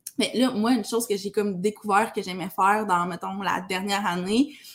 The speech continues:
c'est de créer des trucs du quotidien.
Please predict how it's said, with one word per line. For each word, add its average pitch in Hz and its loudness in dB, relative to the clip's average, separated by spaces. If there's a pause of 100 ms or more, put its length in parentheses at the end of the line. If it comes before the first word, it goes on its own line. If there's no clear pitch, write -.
(120)
c'est 190 0
de 180 2 (360)
créer 226 4 (600)
des 214 4
trucs 220 2
du 180 -4
quotidien. 202 0